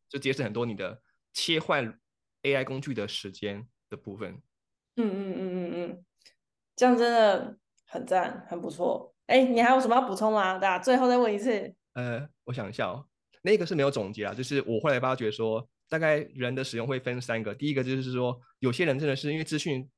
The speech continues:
Speaker 1: 的传递，可能第一种人是完全没有听过这个A I工具。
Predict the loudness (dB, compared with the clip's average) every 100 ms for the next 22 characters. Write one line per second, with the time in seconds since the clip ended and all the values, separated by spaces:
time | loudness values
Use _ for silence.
0 | _ -2 -2 -4 -8 -4 -6 -6 -8 -10
1 | -10 -16 _ -8 -2 -2 -2 -6 -6 -6
2 | -8 -20 _ -4 -2 -2 0 -2 -2 -2
3 | -2 -4 -2 -2 -2 -6 -10 -10 -12